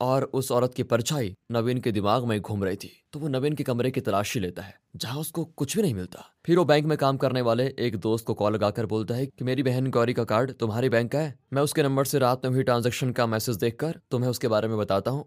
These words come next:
और तुम चेक करके ये बताओ कि वो कार्ड कहाँ-कहाँ स्वाइप किया गया था। उसका दोस्त कहता है कि ठीक है, मुझे थोड़ा टाइम तो दो। फिर नवीन अपनी बाइक निकालकर उस जगह पर पहुंचता है जहां पर अभिजीत को मारा गया था।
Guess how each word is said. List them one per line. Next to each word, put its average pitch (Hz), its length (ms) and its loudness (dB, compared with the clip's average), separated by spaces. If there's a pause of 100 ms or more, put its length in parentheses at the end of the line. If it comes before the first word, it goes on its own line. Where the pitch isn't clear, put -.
और 120 100 -2
तुम 120 180 -2
चेक 117 240 -4
करके 123 240 -4
ये 117 180 0
बताओ 113 300 0
कि 139 120 -8
वो 123 140 0
कार्ड 120 300 -2
कहाँ-कहाँ 107 520 -4
स्वाइप 101 300 -2
किया 98 140 0
गया 92 180 -6
था। - 260 -14 (140)
उसका 120 200 -4
दोस्त 135 240 2
कहता 151 220 0
है 175 80 2
कि - 80 -4
ठीक 147 260 0
है, 175 60 2
मुझे 165 180 0
थोड़ा 165 200 2
टाइम 160 220 2
तो 196 120 4
दो। 127 280 0
फिर 170 140 0
नवीन 165 220 4
अपनी 170 180 0
बाइक 156 220 4
निकालकर 135 520 2 (140)
उस 120 180 0
जगह 120 180 2
पर 113 140 -2
पहुंचता 113 380 -2
है 127 120 -2
जहां 113 200 -4
पर 107 140 0
अभिजीत 110 340 0
को 107 100 -2
मारा 101 200 2
गया 90 200 -4
था। 101 220 -14